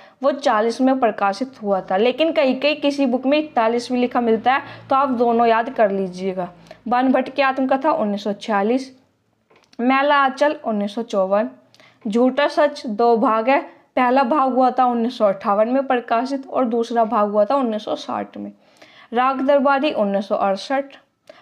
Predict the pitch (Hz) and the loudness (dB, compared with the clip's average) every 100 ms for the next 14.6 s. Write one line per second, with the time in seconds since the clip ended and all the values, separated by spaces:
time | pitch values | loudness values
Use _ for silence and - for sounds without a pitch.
0 | - 254 277 277 320 311 277 262 269 277 | -2 2 2 2 0 2 2 2 0 -4
1 | - 214 196 208 214 208 208 196 - 269 | -4 -2 -2 -4 -6 -4 -2 -2 -4 -4
2 | 277 - _ _ _ - 247 277 294 302 | -4 -8 _ _ _ -4 0 2 2 0
3 | - 302 285 262 277 - 214 208 202 214 | 0 0 2 2 0 -6 -4 -4 -4 -6
4 | 190 202 202 202 262 269 269 - _ _ | -4 -4 -4 -8 -6 -6 -8 -20 _ _
5 | _ - 254 285 254 349 320 311 254 254 | _ -4 0 2 2 0 2 2 4 4
6 | 240 240 247 277 269 208 196 196 208 190 | 2 0 -2 -2 -6 -6 -6 -8 -8 -8
7 | 190 196 - 233 254 - _ _ _ _ | -8 -10 -8 -6 -6 -10 _ _ _ _
8 | 277 269 302 392 - - 302 220 208 214 | 0 4 2 2 -6 -16 -4 -2 0 -2
9 | 220 208 208 202 196 - 247 277 208 220 | -6 -4 -4 -4 -6 -2 0 0 -4 -2
10 | 214 214 240 226 196 220 285 - 220 202 | -2 -2 0 0 0 0 -4 -4 -4 -4
11 | 202 - - 202 185 185 202 180 - - | -4 -4 -4 -4 -4 -6 -10 -12 -18 -2
12 | 269 285 311 311 277 226 254 262 254 254 | 2 2 2 2 4 4 2 2 2 2
13 | 262 269 233 220 233 240 220 214 226 226 | 2 -2 0 0 0 0 -2 -2 0 0
14 | 226 226 220 214 226 277 | 2 2 2 2 2 2